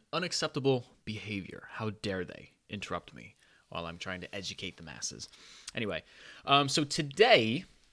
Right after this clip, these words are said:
we're gonna talk about something that I think everyone will encounter at one point in their life when it comes to their health and fitness. And I am, of course, talking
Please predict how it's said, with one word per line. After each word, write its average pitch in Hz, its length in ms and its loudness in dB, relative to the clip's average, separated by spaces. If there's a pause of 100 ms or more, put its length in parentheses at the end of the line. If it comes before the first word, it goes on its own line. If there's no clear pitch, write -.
(600)
we're 123 100 2
gonna 135 120 4
talk 120 200 4
about 117 180 6
something 120 220 0
that 104 120 2
I 104 60 0
think 113 240 -2 (180)
everyone 135 580 4
will 98 140 -2
encounter 101 340 -2
at 87 120 -4
one 104 240 -2
point 104 320 -4
in 95 180 -8
their 87 160 -4
life 98 340 0
when 104 120 -2
it - 80 -6
comes 110 240 -4
to - 160 -6
their 92 160 -2
health 92 320 -6
and 73 100 -16
fitness. 180 400 -4 (380)
And 143 120 -2
I 160 100 2
am, 156 340 -2
of 143 320 2
course, 139 560 4 (420)
talking 123 400 0